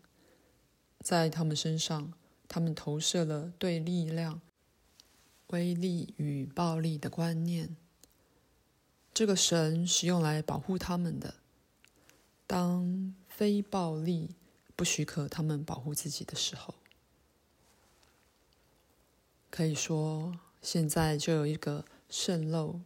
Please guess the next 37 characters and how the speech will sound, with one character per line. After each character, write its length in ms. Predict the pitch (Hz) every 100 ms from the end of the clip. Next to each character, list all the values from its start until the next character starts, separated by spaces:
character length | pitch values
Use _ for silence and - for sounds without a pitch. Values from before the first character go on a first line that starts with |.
| -
正 160 | 165 151
在 140 | 151
形 280 | - 139 135
成， 460 | - 135 131 139 139 _ _ _ _ _ _ _
在 180 | - 156
其 220 | 147 147
中， 480 | 135 156 156 156 160 - - - - - _
你 60 | 160
们 140 | 151
会 160 | - 185
瞥 260 | - 151
见 380 | 143 180 165 151
鲁 140 | 147 143
曼 240 | 175 165
尼 80 | 147
亚 160 | 143
人 240 | 139 139 139
对 220 | 165 156
艺 280 | - 190 160
术 380 | - - 165 165 - -
和 300 | - 151 147
通 280 | - 160 160
讯 200 | 165 147
的 200 | 143 151
多 240 | - 165
次 200 | - -
元 200 | 156 151
观 360 | 143 160 165 175
念， 260 | 175 180 - - - - _ _ _ _
但 340 | 160 156 139 139
只 180 | - -
看 360 | - 170 160
到 340 | 160 156 151 165
它 200 | - 160
的 100 | 156
一 80 | 156
个 280 | 160 151